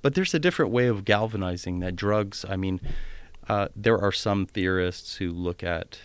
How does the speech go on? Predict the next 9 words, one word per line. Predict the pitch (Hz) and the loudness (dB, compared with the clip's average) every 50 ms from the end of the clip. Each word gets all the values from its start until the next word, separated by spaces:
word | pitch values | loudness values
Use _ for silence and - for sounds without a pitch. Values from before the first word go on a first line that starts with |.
| - - - | -20 -20 -14
how | - - - 101 95 92 90 90 85 - | -12 -6 0 2 2 4 2 2 0 -4
communities | - - - 101 92 92 90 87 85 82 - | -10 -10 -6 -4 -2 -2 0 -2 -2 -4 -4
do | - 104 104 120 | -2 0 0 0
t-, | 117 - - 95 - - | 0 -4 -10 -12 -14 -8
come | - 92 87 85 | -6 -4 -4 -4
together | - - 87 80 85 82 80 85 82 85 - - | -6 -8 -4 -4 -4 -2 -2 -4 -4 -4 -6 -6
with | 90 85 - - | -8 -8 -8 -10
drugs | - 90 85 80 - - - | -8 -8 -8 -8 -10 -10 -10
because | - 87 - 101 92 87 - - | -10 -10 -8 -6 -6 -6 -6 -10